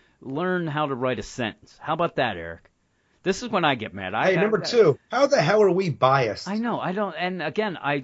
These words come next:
Speaker 1: I'll give 'em a bit of credit that they realize there's two of us. Didn't say he's biased. They put there, so they've read some reviews. Now, the other thing that I wanna know is why are they even reading the review? If they've stopped following our account, screw them.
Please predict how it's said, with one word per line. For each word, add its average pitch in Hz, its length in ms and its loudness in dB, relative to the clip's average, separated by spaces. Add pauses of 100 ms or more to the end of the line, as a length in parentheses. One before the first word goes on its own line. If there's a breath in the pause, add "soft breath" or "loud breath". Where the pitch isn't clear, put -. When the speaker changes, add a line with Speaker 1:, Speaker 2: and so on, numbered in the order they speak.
Speaker 1:
I'll 143 140 -2
give 226 240 -8
'em 247 320 -4
a 156 160 0
bit 233 300 -2
of 254 160 -8
credit 196 400 -6
that - 120 -8
they 139 120 -4
realize 156 440 -4
there's 113 200 -8
two 156 220 -6
of 127 120 -10
us. 120 320 -12 (300)
Didn't 143 240 -10
say 113 180 -8
he's 135 460 -12
biased. 90 480 -10
They 123 80 -12
put 180 260 -14
there, 92 240 -8
so - 160 -18
they've 156 300 -12
read 135 220 -8
some 101 180 -12
reviews. 87 400 -14
Now, 143 180 -8
the 196 160 -12
other 208 160 -10
thing 151 240 -12
that 123 100 -8
I 110 60 -8
wanna 113 240 -10
know 107 160 -10
is 135 100 -14
why 262 260 -4
are 320 100 -10
they 165 120 -10
even 160 380 -10
reading 123 380 -8
the 120 100 -8
review? 117 460 -8 (480)
If 156 180 -12
they've 196 240 -8 (160)
stopped - 460 -8
following 131 440 -8
our 123 200 -2
account, 127 440 -8 (120)
screw 269 360 -14
them. 104 320 -8